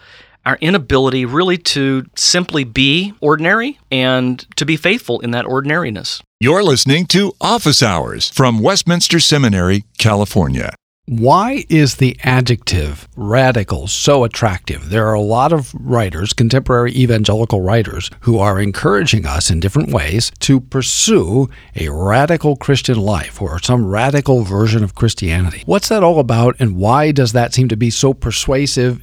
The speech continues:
Speaker 3: and exciting to so many folks?
Speaker 1: Well, you know, on one hand, I think that it's motivated by a s-, a sincere desire to not be mediocre Christians who just go along with the flow. And ordinary, by the way, does not mean mediocre.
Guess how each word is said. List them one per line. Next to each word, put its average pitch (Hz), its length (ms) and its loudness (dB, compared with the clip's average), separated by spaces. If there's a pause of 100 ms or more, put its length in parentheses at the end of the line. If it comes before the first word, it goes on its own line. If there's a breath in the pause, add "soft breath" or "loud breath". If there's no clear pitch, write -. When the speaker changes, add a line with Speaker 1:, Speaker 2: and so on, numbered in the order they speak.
(100)
Speaker 3:
and 107 400 -4
exciting 131 640 0
to 107 100 -2
so 127 200 2
many 110 200 2
folks? - 460 -4 (220)
Speaker 1:
Well, 233 400 2 (260 loud breath)
you 240 120 0
know, 190 140 4
on 190 180 2
one 240 200 4
hand, 131 300 0
I 165 120 0
think 175 320 -2
that - 180 -2
it's 139 300 -4
motivated 139 720 0
by 127 180 2
a 131 80 4
s-, - 320 -2
a 131 140 -4
sincere 139 440 -2
desire 123 540 0
to - 220 -4
not 180 220 2
be 175 100 0
mediocre 151 560 2
Christians 143 520 -2
who 127 120 -6
just 131 240 -4
go 139 100 0 (100)
along 131 460 -2
with 127 140 -4
the 113 80 -8
flow. 120 580 -2
And 139 240 -2 (140)
ordinary, 185 400 2
by 143 180 0
the 135 100 0
way, 127 160 0
does 120 220 -4
not 151 180 2
mean 135 300 0
mediocre. 117 640 -2